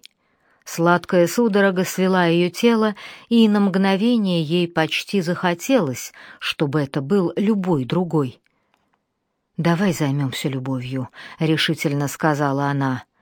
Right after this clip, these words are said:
«Вот так, быстро и сразу, и никаких осложнений потом. Возьми меня. Я хочу только этого,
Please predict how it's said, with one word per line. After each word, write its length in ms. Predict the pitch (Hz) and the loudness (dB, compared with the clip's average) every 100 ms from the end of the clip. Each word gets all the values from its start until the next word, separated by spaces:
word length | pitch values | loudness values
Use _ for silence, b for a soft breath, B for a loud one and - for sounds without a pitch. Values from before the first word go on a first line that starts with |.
| _ _ _ _ _ | _ _ _ _ _
«Вот 240 | 185 208 | -4 -2
так, 320 | - 170 143 190 | 2 2 0 -4
быстро 460 | 175 220 - 151 160 | -2 -2 -2 -4 -4
и 40 | |
сразу, 600 | - 202 196 143 143 131 b b b b b b | -2 2 2 2 -2 -4 b b b b b b
и 240 | 262 254 208 | 0 2 4
никаких 580 | 190 190 185 226 190 | 2 2 2 0 0
осложнений 800 | 175 - 165 156 131 175 160 139 | -2 0 0 0 0 -2 -2 -4
потом. 560 | 139 143 - 143 131 - _ _ _ _ _ _ _ _ _ _ _ - | -4 -6 -4 -6 -6 -10 _ _ _ _ _ _ _ _ _ _ _ -4
Возьми 400 | 175 165 160 139 | -2 0 -2 -2
меня. 460 | 131 135 127 127 - B B B | 0 -2 -2 -4 -10 B B B
Я 200 | 185 220 | 0 0
хочу 380 | - 202 - 202 | 2 0 0 0
только 320 | 208 180 - | 0 0 -2
этого, 640 | - 247 214 165 143 139 | 0 0 0 -2 -2 -2